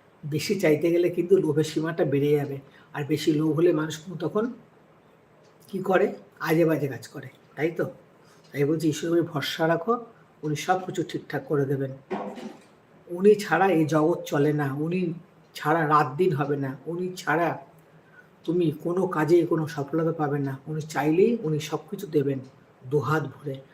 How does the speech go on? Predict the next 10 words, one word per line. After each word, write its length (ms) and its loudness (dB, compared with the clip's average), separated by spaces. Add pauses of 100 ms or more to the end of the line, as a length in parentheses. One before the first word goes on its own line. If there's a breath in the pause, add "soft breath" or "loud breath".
(120 soft breath)
আর 140 -6
উনি 240 0
যেটা 220 6
দেবেন 300 4
সেটা 200 -2
কিন্তু 460 -4 (340)
অফুরন্ত। 720 2 (440)
মানুষ 360 0
যেটা 240 6
দেয় 260 2